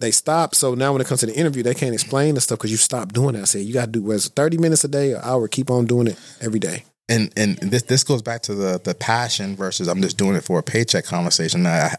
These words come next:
Speaker 2: I just had legit earlier today with my group chat back at home. I'm like, I tell people all the time, like, I have a, a personal project, and the personal project does two things for me. Like, obviously,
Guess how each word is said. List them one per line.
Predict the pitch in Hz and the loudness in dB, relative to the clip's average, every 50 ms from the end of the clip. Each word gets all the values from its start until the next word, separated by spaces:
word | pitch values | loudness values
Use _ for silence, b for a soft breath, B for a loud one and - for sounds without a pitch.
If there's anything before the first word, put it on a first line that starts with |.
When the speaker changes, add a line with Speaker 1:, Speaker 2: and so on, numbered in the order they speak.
| - - | -2 -2
Speaker 2:
I | 104 | 0
just | 107 107 98 - | 0 2 0 2
had | - 104 107 98 78 78 101 101 - | 2 2 2 0 -2 -4 -6 -6 -4
legit | 95 101 95 95 - - 113 107 - - | -4 -4 -4 -2 0 0 0 0 0 -2
earlier | - 92 101 101 98 95 | -2 -2 -2 0 0 -2
today | - - 98 101 101 98 90 B B B B B B B B - | -2 -2 0 0 0 -2 -2 B B B B B B B B 0
with | 95 92 | 2 2
my | 90 90 90 | 4 2 2
group | - - 110 101 - | 0 0 -2 0 2
chat | - 98 90 87 | 2 0 0 0
back | 87 87 - 82 | -2 -4 -2 -2
at | 78 80 - | -4 -2 0
home. | 101 117 117 101 92 82 78 | 2 2 2 2 2 2 0
I'm | 92 98 101 98 | 2 2 2 2
like, | 90 85 82 78 - - _ _ _ _ _ _ _ _ | 2 0 0 -2 -6 -12 _ _ _ _ _ _ _ _
I | - | -4
tell | - 120 113 | -2 -2 0
people | 127 117 101 | 2 2 4
all | 101 98 | 4 4
the | 92 | 2
time, | - - 127 104 95 | 2 2 2 2 2
like, | 90 - - | 0 -2 0
I | - 127 143 | 0 2 2
have | 117 120 107 101 101 | 2 2 0 0 0
a, | 92 - - - | -2 -4 -4 -8
a | - | -8
personal | - - - 101 - 196 160 - | -2 0 -2 0 0 -2 -4 -2
project, | - 95 196 190 180 156 147 143 - - - - - - | 0 0 0 0 -2 -4 -6 -8 -10 -12 -18 -20 -14 -8
and | 175 180 | -6 -6
the | 175 | -2
personal | - 117 110 - 107 95 | 0 0 2 2 0 0
project | - - 113 113 101 - - | 2 2 2 2 2 -2 -2
does | 82 - - | -4 -4 -2
two | - 107 98 - | -2 -2 -2 0
things | 90 92 98 98 - | 0 0 0 0 0
for | 85 | -2
me. | 85 82 87 92 | -4 -4 -4 -2
Like, | 90 87 82 - | -2 -4 0 0
obviously, | - 95 98 - - 92 87 85 87 | 2 2 4 2 2 0 -2 -2 -4